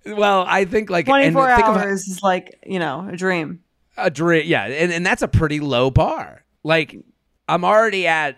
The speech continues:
Speaker 1: a positive if, like, the place, the time, and the, and the venue is
Speaker 2: Right.
Speaker 1: appropriate, you know,
Speaker 2: Yes.
Speaker 1: and done in an appropriate amount of time. So, like, as far as, like, you know, and I think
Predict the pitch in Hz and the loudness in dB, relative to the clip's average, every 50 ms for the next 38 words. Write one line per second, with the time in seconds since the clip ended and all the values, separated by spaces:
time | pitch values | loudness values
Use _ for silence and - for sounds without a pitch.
0 | - 127 131 127 123 123 120 120 120 - _ _ _ _ _ _ - - - 160 | -6 -2 0 2 2 2 0 -4 -8 -10 _ _ _ _ _ _ -6 -4 -2 0
1 | 156 156 147 131 127 131 117 110 104 101 110 - 131 - - - 131 117 117 110 | 0 0 0 -2 -4 -4 -2 -2 -4 -4 -8 -10 -10 -10 -6 -4 -2 -2 -2 -2
2 | - - _ _ _ _ _ _ _ _ _ - 117 - - - 165 175 180 185 | -4 -12 _ _ _ _ _ _ _ _ _ -6 -4 -2 0 0 0 0 -2 -2
3 | 190 202 190 - - - - _ - 120 120 - - 143 143 143 139 135 131 131 | -4 -8 -12 -14 -16 -18 -18 _ -8 -6 -6 -4 -2 -2 0 0 0 0 -2 -4
4 | 131 135 147 151 _ _ _ _ _ _ _ _ _ _ _ _ _ - 127 139 | -4 -6 -8 -12 _ _ _ _ _ _ _ _ _ _ _ _ _ -2 -2 0
5 | 135 127 123 120 120 120 - - 131 127 123 123 120 104 131 131 131 127 127 123 | 0 0 0 0 -2 -4 -2 0 0 0 0 0 0 0 0 0 0 0 0 0
6 | 123 123 123 123 123 123 127 123 113 123 - - - 180 - 151 - - 92 78 | 0 0 0 0 -2 -2 -2 -2 -2 -2 -2 0 0 0 0 -2 -4 -8 -12 -14
7 | 78 - _ _ _ _ _ - 156 160 151 147 143 147 147 147 143 143 143 139 | -16 -20 _ _ _ _ _ -6 -4 -2 0 0 2 0 0 -2 -2 -2 -2 -2
8 | 139 143 147 151 151 156 156 151 156 156 147 143 139 143 - - 151 139 123 143 | -2 -2 -4 -4 0 2 2 2 2 0 -2 -2 -4 -2 0 0 0 0 0 -2
9 | 135 127 127 123 120 117 110 - 127 110 104 104 107 - 139 135 131 127 123 - | -4 -2 -2 -2 -2 -2 -2 -2 -2 -2 -2 -2 -4 0 0 2 2 2 0 -2
10 | - _ _ _ _ _ _ _ _ _ _ - - 131 131 - 165 165 170 175 | -6 _ _ _ _ _ _ _ _ _ _ -8 -6 -6 -4 -2 -2 0 2 2
11 | 170 147 139 135 123 117 - - _ _ _ _ _ _ _ _ _ _ _ _ | 0 0 -2 -4 -6 -6 -8 -14 _ _ _ _ _ _ _ _ _ _ _ _
12 | _ _ _ _ _ - 170 170 175 151 135 - 151 151 151 143 127 _ _ _ | _ _ _ _ _ -2 0 2 2 2 0 -2 -4 -4 -4 -4 -10 _ _ _
13 | _ _ - 135 143 143 - 165 165 165 | _ _ -4 -2 -2 -2 0 -2 -4 -4